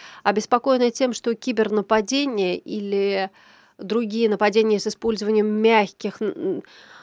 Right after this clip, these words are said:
э, потенциалов могут проходить в космосе,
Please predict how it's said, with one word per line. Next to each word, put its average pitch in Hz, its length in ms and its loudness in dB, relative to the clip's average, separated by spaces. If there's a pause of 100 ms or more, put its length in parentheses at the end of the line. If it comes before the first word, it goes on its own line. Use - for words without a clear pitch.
(140)
э, 190 480 0
потенциалов 226 600 2
могут 233 240 2
проходить 208 460 0
в - 100 -20
космосе, 233 640 2